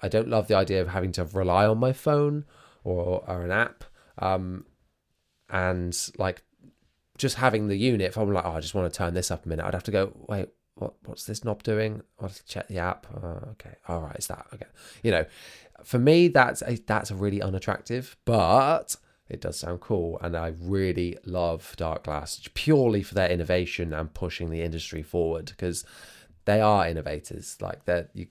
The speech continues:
you can't deny it. They're, they're big players in the industry doing great things.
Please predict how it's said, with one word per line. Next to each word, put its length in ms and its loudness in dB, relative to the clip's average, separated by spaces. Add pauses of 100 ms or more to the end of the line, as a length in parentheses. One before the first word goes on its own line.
you 140 -14
can't 240 2
deny 280 -2
it. 100 -6
They're, 140 0
they're 200 -2
big 320 -2
players 320 -4
in 180 -4
the 100 -6
industry 440 -10
doing 280 -6
great 280 -6
things. 420 -14